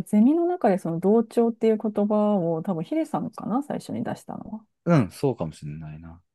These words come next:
Speaker 1: の
Speaker 2: 確か。
Speaker 1: 時に、その言葉自体にもちょっと違和感があって、
Speaker 2: うん。
Speaker 1: 同調って優しいな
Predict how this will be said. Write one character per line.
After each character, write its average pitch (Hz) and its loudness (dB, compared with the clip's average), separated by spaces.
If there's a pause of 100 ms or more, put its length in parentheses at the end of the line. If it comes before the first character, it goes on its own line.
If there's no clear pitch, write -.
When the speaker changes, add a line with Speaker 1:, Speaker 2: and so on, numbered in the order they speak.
(140)
Speaker 1:
の 254 4
Speaker 2:
確 269 0
か。 - -14
Speaker 1:
時 240 -2
に、 180 0
そ - -6
の 269 4
言 269 -4
葉 320 2
自 320 -4
体 196 0
に 143 -2
も 139 -4
ち 175 -4
ょ - -2
っ - -4
と 143 -2
違 151 0
和 190 2
感 - -4
が - -6
あ 73 -6
っ - -14 (140)
て、 104 -8 (140)
Speaker 2:
う 127 -2
ん。 95 -6 (1300)
Speaker 1:
同 208 2
調 262 -2
っ 254 -6
て 254 0
優 202 2
し - -6
い 254 4
な 202 -2